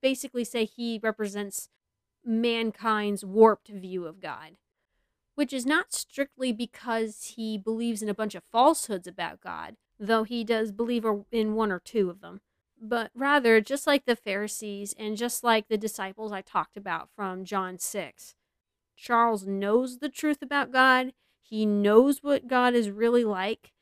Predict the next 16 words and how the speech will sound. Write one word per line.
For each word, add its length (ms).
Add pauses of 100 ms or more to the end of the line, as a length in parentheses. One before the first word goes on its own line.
(180)
and 200
yet 220
he 140
still 720
rejects 460
him, 200
and 80
he 80
still 400
has 360
this 420 (460)
slanted 1080 (220)
sort 440
of 440 (540)
distaste 720
for 360